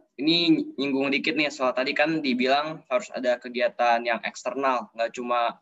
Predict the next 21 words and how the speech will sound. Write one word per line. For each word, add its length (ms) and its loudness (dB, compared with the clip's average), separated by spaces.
sebatas 640 0
internal 480 0
doang 400 2
di 80 -10
sekolah, 400 0
nilai-nilai 560 0
gitu. 240 -8
Ini 240 2
ada 160 2
pertanyaan 960 -2
dari 800 -2
Alexander 560 0
Brian 480 0
Arsa 800 0
Pratama 640 -2
dari 320 -4
S 160 -6
M 160 -2
A 160 -2
Kolese 260 -4
Canisius. 460 -6